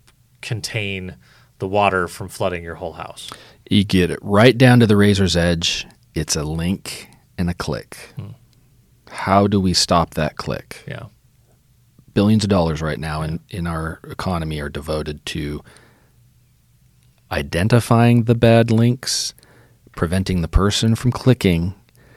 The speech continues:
Speaker 2: and i-, it's just such a simple thing.
Speaker 1: Yeah.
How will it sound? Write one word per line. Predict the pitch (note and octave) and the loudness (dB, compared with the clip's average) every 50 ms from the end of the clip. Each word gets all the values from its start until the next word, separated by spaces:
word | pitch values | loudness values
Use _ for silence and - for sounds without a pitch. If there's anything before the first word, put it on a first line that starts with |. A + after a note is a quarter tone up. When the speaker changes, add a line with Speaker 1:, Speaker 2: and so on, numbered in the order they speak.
| - _ _ _ _ _ _ _ - | -20 _ _ _ _ _ _ _ -10
Speaker 2:
and | - E2 D2+ D#2 D2+ D2+ D2+ D2+ D2+ D2+ - - - _ _ _ _ _ _ _ - | -6 -6 -4 -4 -4 -4 -4 -4 -6 -8 -10 -12 -18 _ _ _ _ _ _ _ -8
i-, | E2+ | -8
it's | D#2+ - - E2+ - - - - | -8 -8 -8 -10 -10 -10 -12 -10
just | - - - D#2+ D#2 D2 - - - - - - - _ _ _ _ _ _ _ _ _ | -8 -8 -8 -6 -6 -6 -6 -6 -6 -8 -12 -18 -20 _ _ _ _ _ _ _ _ _
such | - - A#2 G#2+ - | -6 -4 -2 -2 0
a | A#2+ | 0
simple | - - G2+ F#2+ - - | 0 0 0 -2 -2 -4
thing. | - - - C2 B1 - - - | -8 -8 -8 -10 -10 -10 -12 -12
Speaker 1:
Yeah. | - F#2+ E2+ D#2+ | -10 -10 -10 -12